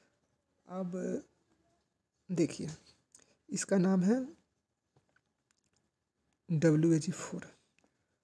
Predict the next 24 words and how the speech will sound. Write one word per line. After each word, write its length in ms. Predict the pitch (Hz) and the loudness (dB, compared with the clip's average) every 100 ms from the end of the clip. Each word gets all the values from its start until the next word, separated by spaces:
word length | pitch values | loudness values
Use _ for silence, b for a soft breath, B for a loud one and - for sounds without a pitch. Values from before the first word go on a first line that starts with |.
| _ - | _ -2
डब्ल्यू 380 | 139 151 180 214 - | 4 6 6 2 8
ए 100 | 196 | 8
पी 160 | 196 202 | 10 6
फ़ोर, 220 | - 131 | 4 -2
सॉरी, 220 | - 180 | -2 0
डब्ल्यू 360 | 147 160 180 - 170 | 4 6 6 4 2
ए 60 | |
पी 180 | - 156 | 4 4
फ़ोर। 260 | - - - - _ _ _ b b b - | 4 -6 -16 -20 _ _ _ b b b -4
तो 80 | 165 | 0
डब्ल्यू, 600 | 147 160 165 214 254 - _ _ - | 6 4 6 4 4 0 _ _ -8
जो 120 | 165 156 | -2 0
डब्ल्यू 440 | 147 151 190 202 | 2 4 4 2
है, 280 | 160 220 269 | 2 0 0
ये 180 | 170 160 | 2 2
डिनोट 280 | 165 170 | 2 0
करता 280 | - 160 165 | -2 -4 -2
है 120 | 170 | -2
कौन 220 | 185 170 175 | 0 0 2
से 120 | 175 | 0
गेज 180 | 180 - | 0 -2
के 120 | 180 | 0
लिए 120 | 185 | 2
है, 180 | 190 | 4